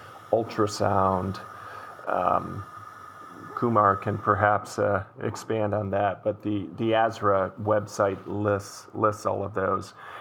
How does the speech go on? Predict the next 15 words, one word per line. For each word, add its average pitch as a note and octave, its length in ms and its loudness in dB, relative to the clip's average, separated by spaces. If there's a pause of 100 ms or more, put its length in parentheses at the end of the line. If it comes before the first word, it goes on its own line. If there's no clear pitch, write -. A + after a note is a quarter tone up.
(120)
And B2+ 100 4
we C3 80 4
got B2 380 2
input A#2+ 520 0
from A2+ 520 4
the, F#2+ 440 0 (320)
uh, F#2 280 0 (100)
chairs G#2+ 640 2
and G#2 140 -2
the G2+ 60 0
members G#2 460 0
of G#2+ 120 -2
the - 240 -2 (260)
sigs, G2 540 -2 (480)
um, G#2+ 360 4